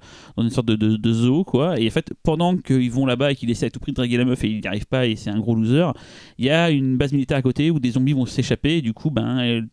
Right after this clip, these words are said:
tout le monde va se faire attaquer par les zombies dans le, dans, dans le zoo. Et, euh, du coup, euh, ils vont essayer de, lui, la prof et d'autres gens, de les garder les gamins hors de tout ça et de leur faire croire qu'en fait, tout ça n'est, n'est qu'un jeu, un peu comme La vie est belle de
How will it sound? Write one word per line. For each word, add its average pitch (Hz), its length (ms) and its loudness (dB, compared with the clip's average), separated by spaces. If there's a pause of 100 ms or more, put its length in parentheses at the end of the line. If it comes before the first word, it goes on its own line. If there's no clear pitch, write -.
tout - 120 -4
le 143 60 0
monde 160 100 0
va 123 80 2
se - 40 -10
faire - 100 -2
attaquer 135 180 -2
par 123 120 -6
les 117 60 -4
zombies 127 200 0
dans 120 100 0
le, 117 160 2
dans, 113 120 -4
dans 113 160 -6
le 110 80 0
zoo. 113 320 2 (520)
Et, 156 260 0
euh, 131 160 2
du 117 140 0
coup, 160 320 0
euh, 110 360 0
ils 113 80 0
vont 131 260 0
essayer 147 200 -4
de, 113 800 2
lui, 127 260 0
la 120 120 0
prof - 260 -2
et 123 60 0
d'autres 117 180 -2
gens, 143 260 2
de 127 100 2
les 110 160 0
garder 131 240 0
les 127 100 -2
gamins 127 280 2
hors 123 180 0
de 123 60 -2
tout 123 120 -2
ça 160 400 -2
et 131 100 0
de 127 40 -4
leur 123 100 0
faire 127 160 -4
croire 170 160 0
qu'en 139 100 -2
fait, 131 260 0
tout - 120 -6
ça 160 120 2
n'est, 135 160 0
n'est 143 140 0
qu'un 131 140 2
jeu, 131 180 2
un 117 60 -4
peu 139 120 2
comme 127 180 0
La 120 60 0
vie 120 160 -2
est 120 40 2
belle 127 180 0
de 107 180 2